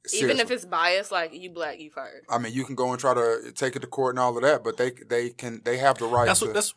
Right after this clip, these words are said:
Speaker 3: that's what radio been
Speaker 2: refuse.
Speaker 3: doing for years. Like, <laughs> I
Speaker 2: But
Speaker 3: mean,
Speaker 2: that's,
Speaker 3: even
Speaker 2: but, I mean, right to
Speaker 3: Yeah.
Speaker 2: work state is North Carolina, period.
Speaker 3: Yeah.
Speaker 2: Yeah,
Speaker 1: That's
Speaker 2: yeah.
Speaker 1: crazy.
Speaker 2: That's a fact.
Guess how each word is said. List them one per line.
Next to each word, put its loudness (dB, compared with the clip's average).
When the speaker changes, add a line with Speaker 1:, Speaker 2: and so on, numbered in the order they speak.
Speaker 3:
that's 0
what 0
radio 4
been -2
Speaker 2:
refuse. -4
Speaker 3:
doing -4
for -12
years. -12
Like, -6
<laughs> -10
I 4
Speaker 2:
But -6
Speaker 3:
mean, 4
Speaker 2:
that's, 12
Speaker 3:
even 6
Speaker 2:
but, 10
I 4
mean, 4
right 10
to 4
Speaker 3:
Yeah. 6
Speaker 2:
work 10
state 6
is -2
North 6
Carolina, 4
period. 0
Speaker 3:
Yeah. -8
Speaker 2:
Yeah, 8
Speaker 1:
That's 8
Speaker 2:
yeah. 4
Speaker 1:
crazy. -2
Speaker 2:
That's 6
a -6
fact. 0